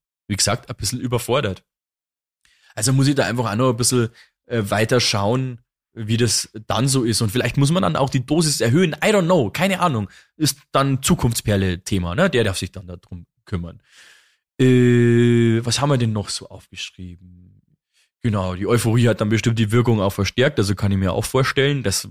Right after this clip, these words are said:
wahrscheinlich deswegen dann so das kleine, in Anführungsstrichen, manische Gefühl letzte Woche.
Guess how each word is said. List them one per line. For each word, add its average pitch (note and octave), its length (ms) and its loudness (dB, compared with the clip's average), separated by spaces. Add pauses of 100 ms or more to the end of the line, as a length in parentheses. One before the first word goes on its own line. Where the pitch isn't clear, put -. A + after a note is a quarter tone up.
wahrscheinlich G#2+ 420 0
deswegen G#2+ 360 0
dann G2+ 120 0
so F#2+ 140 -4
das F#2 240 -6
kleine, G2 440 -4 (460)
in G#2 180 -8
Anführungsstrichen, A#2 720 -2
manische A2 460 2
Gefühl C3 380 -2
letzte B2 400 -4
Woche. B2 440 -4